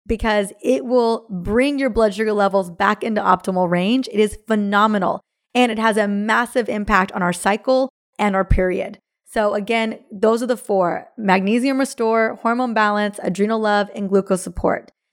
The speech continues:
Now, if you wanna check out these tailored supplements for women, 'cause literally they are for women by women, not that men can't take 'em too.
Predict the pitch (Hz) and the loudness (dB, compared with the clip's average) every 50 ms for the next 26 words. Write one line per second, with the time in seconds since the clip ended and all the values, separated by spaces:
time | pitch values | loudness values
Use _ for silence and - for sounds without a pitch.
0 | _ - 226 220 - 240 220 240 262 277 - 302 294 - 269 254 - 247 233 226 | _ 2 2 2 2 -2 -2 -2 -2 -2 -2 -4 2 2 2 2 2 -2 -4 -4
1 | - - - - 240 240 233 254 269 226 - 240 220 220 233 220 226 233 226 - | -6 -6 -2 0 0 0 2 0 -2 0 2 2 2 2 2 0 0 0 -2 -2
2 | - 269 240 214 196 190 190 202 240 240 - - 185 175 202 202 202 208 202 220 | -2 0 2 2 0 0 -2 -4 -6 -4 -2 0 0 0 -2 -2 -2 0 2 2
3 | 226 220 240 240 240 208 214 208 208 196 196 196 196 - - 202 202 214 226 226 | 0 0 0 -2 -2 0 0 0 2 2 0 0 -2 -2 -2 -2 0 0 0 0
4 | 233 254 240 214 214 202 196 190 190 180 175 180 180 214 247 - _ _ _ _ | 0 0 0 2 2 2 2 2 0 -2 -4 -4 -4 -4 -4 -8 _ _ _ _
5 | _ _ - 226 208 196 208 - 269 262 269 240 240 240 247 233 277 277 269 - | _ _ -6 -2 -2 -2 0 2 0 0 2 0 -2 -2 -2 0 -2 -2 0 0
6 | 269 262 - 311 330 320 - - 220 - 190 190 240 254 | 0 0 0 -2 -4 -4 -2 -2 0 0 2 0 -2 -2